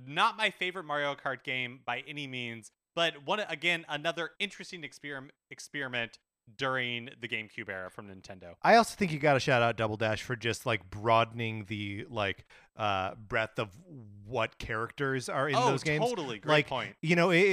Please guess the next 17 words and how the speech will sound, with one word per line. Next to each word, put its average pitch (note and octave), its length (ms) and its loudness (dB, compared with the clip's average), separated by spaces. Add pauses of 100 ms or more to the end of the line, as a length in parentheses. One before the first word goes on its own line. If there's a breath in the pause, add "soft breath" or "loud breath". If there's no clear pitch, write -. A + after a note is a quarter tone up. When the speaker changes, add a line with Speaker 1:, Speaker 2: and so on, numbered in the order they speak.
(160)
Speaker 2:
it, F3 220 0
it F#3 120 4
was F3 220 2
a D#3 60 2
very, F3+ 300 4
like, D3 220 0
play C3+ 200 2
it B2+ 100 -2
safe A#2 260 2
for A#2+ 120 -8
the G2+ 80 -8
first A2+ 340 -4
two B2+ 140 -6
games A2 260 0
in G#2+ 80 -12
the G#2+ 60 -4
series. G2+ 480 -2